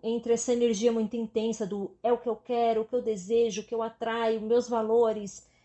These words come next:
minha vida", dessa Vênus especialmente, né? E a Lua em Libra, que quer ser pacificadora, que quer fechar acordos,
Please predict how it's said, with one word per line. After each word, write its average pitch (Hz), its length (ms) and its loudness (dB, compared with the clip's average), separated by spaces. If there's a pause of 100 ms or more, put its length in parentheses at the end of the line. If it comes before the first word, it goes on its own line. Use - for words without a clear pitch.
(160)
minha 262 220 -4
vida", 233 580 -4
dessa 202 320 -4
Vênus 214 420 -2
especialmente, 190 840 -8
né? 180 260 -8 (540)
E 277 400 -4 (880)
a 285 80 0
Lua 294 300 2
em 294 100 0
Libra, 254 420 0
que 220 120 -16
quer 247 160 -4
ser 247 140 -2
pacificadora, 220 920 -2
que 202 100 -12
quer 226 140 -8
fechar 226 560 -2
acordos, 208 800 -4